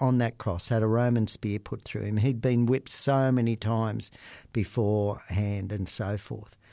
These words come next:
And we must remember, the Romans knew how to kill people. They were professionals. They did it all the time. They knew when people were dead. They knew how to make sure people were dead. Matter of fact, if they didn't make sure that people were dead and that was their job, they lost their lives.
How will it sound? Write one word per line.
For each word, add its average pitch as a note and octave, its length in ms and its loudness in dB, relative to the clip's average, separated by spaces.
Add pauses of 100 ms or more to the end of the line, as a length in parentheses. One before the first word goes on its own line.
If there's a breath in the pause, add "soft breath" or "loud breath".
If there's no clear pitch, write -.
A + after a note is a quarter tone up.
(360 soft breath)
And A#2 200 2
we C3+ 80 4
must F#3+ 260 2
remember, B2 400 4
the A#2+ 100 2
Romans D3+ 460 2
knew A#2+ 160 4
how A2 160 2
to G2 100 -2
kill G2 280 -6
people. - 400 -8
They D3+ 160 2
were D3+ 100 2
professionals. - 680 -4
They C3+ 120 2
did A#2 220 0
it A2+ 100 0
all G2+ 220 -2
the G#2+ 80 -6
time. - 360 -10 (880 loud breath)
They B2 180 4
knew C3+ 220 4
when A2+ 180 4
people G2+ 300 0
were F#2+ 60 2
dead. G2 220 0
They B2 300 4
knew B2+ 260 4
how A#2 240 2
to A2 80 2
make A2 280 2
sure D3 420 2
people G#2 380 -4
were F#2+ 120 -4
dead. G2+ 300 -6
Matter A#2+ 220 2
of G#2 60 -2
fact, A#2 300 -2
if G#2 140 -2
they G#2+ 160 0
didn't C#3 240 0
make G2+ 200 0
sure G#2+ 340 -4
that G#2 180 -8
people G#2+ 300 -4
were G2+ 100 -4
dead G#2 240 -4
and G#2 140 -2
that G#2+ 120 -2
was G2+ 160 -6
their G#2 140 -4
job, A2 300 -2
they B2 180 0
lost B2+ 300 -2
their F3 200 2
lives. - 480 -4